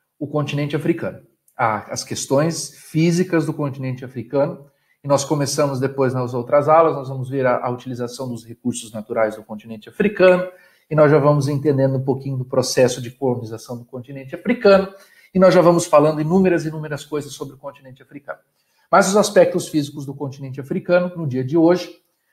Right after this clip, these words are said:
são esses. Vamos falar então um pouquinho sobre isso. Nós vamos falar sobre o clima e a vegetação no continente, lá na página cento e vinte e um. Então, eu quero que vocês abram lá a página cento e vinte e um, vou esperar vocês.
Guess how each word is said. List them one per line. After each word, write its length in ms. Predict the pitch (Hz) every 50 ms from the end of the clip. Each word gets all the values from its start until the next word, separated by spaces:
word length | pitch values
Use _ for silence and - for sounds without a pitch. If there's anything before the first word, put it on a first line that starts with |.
| _
são 260 | _ - - 196 175 123
esses. 380 | - - - - - - - _ _ _ _ _ _ _
Vamos 220 | 180 233 302 285
falar 260 | - 247 196 185 180
então 180 | 175 175 175 165
um 40 | 147
pouquinho 320 | - 151 - - 151 139
sobre 400 | 127 - - 131 117 127 143 180
isso. 420 | 180 - - - - - _ _ _
Nós 160 | - 143 131
vamos 440 | 160 180 170 165 147 139 - - -
falar 300 | _ 156 143 143 143 139
sobre 280 | - - - 143 131 127
o 80 | 127
clima 420 | 135 - 165 185 214 240 254 247 - -
e 80 | 170
a 60 | 170
vegetação 580 | 147 151 147 143 147 139 139 131 123 - - 131
no 100 | 127 123
continente, 680 | 123 - 120 120 - - 123 139 165 185 - _ _ _ _ _ _ _ _ _ _ _
lá 140 | 151 156 185
na 100 | 208 190
página 360 | - 160 156 147 143 151 151
cento 260 | 143 - 202 180 -
e 60 | 151
vinte 240 | 135 143 143 127 -
e 60 | -
um. 40 | - _ _ _ _ _ _ _ _ _ _
Então, 140 | _ 131 123
eu 20 |
quero 180 | 127 143 139 139
que 80 | 151
vocês 420 | 143 143 139 - - 156 147 127 139
abram 320 | 139 135 185 - 139 135
lá 120 | 131 127
a 40 | 120
página 300 | 120 - 131 123 - 120
cento 240 | 113 - 123 117 123
e 60 | 123
vinte 240 | 120 127 139 143 143
e 60 | -
um, 100 | 185 180
vou 80 | 156 147
esperar 300 | 127 - 139 131 123 120
vocês. 520 | 123 151 147 - 170 170 180 185 - -